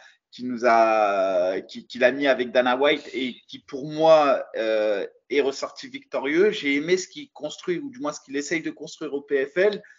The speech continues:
Et j'aime, euh, le fait qu'il croit en lui et qu'il continue à écrire sa légende, euh, face à Tyson Fury. De l'autre côté, on a Tyson Fury.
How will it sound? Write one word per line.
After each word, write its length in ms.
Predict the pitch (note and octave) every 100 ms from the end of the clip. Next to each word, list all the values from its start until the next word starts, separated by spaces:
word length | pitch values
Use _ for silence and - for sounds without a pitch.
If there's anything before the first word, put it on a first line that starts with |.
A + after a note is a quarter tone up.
| _ _ _ _ _ -
Et 120 | D#3
j'aime, 480 | C#3+ - G3+ A3 F3 - _ _ _
euh, 220 | A2+ B2 B2
le 140 | C3
fait 220 | C3 F3
qu'il 140 | E3+ -
croit 260 | - D#3
en 120 | D#3
lui 180 | D3+ F3+
et 180 | G3+ -
qu'il 420 | - C3 B2+ B2
continue 380 | - E3 - E3
à 100 | E3
écrire 320 | C#3+ - D3 -
sa 220 | - C3+
légende, 540 | D#3 C#3 D#3 G3 E3+ - _ _ _ -
euh, 140 | B2+
face 240 | B2 C3 -
à 100 | B2+
Tyson 340 | B2+ A#2+ B2
Fury. 300 | A#2+ C3 B2+
De 120 | A#2+ C#3
l'autre 200 | C#3+ -
côté, 220 | E3+ F3+
on 100 | D3+
a 100 | B2+
Tyson 360 | C#3+ C3+ C#3 C3
Fury. 500 | - C3+ E3 G3+